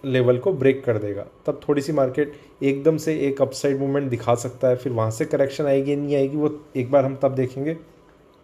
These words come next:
पर एकदम से एक अपसाइड एक्सपेक्टेड है अगर ये वाला लेवल ब्रेक हो जाता है वन सेवेंटी फ़ाइव का। तो, अ, और ये ब्रेक कब होगा, मॉर्निंग सेशन में हो भी जाएगा नहीं होगा, वो थोड़ा सा हमें देखना होगा। और आगे चलते हैं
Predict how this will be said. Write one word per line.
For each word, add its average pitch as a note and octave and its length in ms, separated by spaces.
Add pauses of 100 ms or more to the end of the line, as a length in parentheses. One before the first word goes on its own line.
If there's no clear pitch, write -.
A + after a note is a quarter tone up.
(240)
पर C3+ 220
एकदम C3 280
से D#3 160
एक C#3+ 120
अपसाइड D#3 440 (360)
एक्सपेक्टेड D3 720 (280)
है A#2+ 180
अगर C3 300
ये B2 120
वाला B2+ 180
लेवल C3 360 (120)
ब्रेक B2+ 260
हो B2+ 80
जाता A#2 240
है A2+ 60
वन B2 120
सेवेंटी A2+ 400
फ़ाइव G#2 320
का। G#2 60 (540)
तो, A#2+ 440 (140)
अ, A2+ 420
और B2+ 100
ये C#3 140
ब्रेक A#2+ 400
कब C3+ 120
होगा, C#3 320 (240)
मॉर्निंग B2+ 400
सेशन C3 300
में C3 120
हो A2+ 160
भी B2+ 120
जाएगा B2+ 300
नहीं B2+ 220
होगा, B2 240
वो B2 260
थोड़ा C#3 240
सा C3 140
हमें B2+ 180
देखना A2 280
होगा। G2+ 320 (1040)
और B2 160
आगे C3+ 180
चलते C3 320
हैं D3+ 200